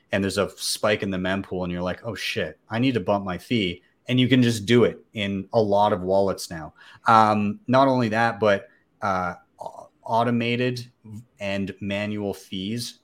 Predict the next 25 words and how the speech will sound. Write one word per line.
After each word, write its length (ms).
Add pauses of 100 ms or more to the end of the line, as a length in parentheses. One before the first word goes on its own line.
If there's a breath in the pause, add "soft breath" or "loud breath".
being 440
default 540
in 100
everything, 520
where 120
you 120
can 160
either 240
do, 440
like, 320
the, 260 (300 soft breath)
the 80
fast, 560
medium, 440
or 80
slow 480
option, 560
or 380
default 540
to 120
setting 320
your 100
sats 380
per 120
byte. 340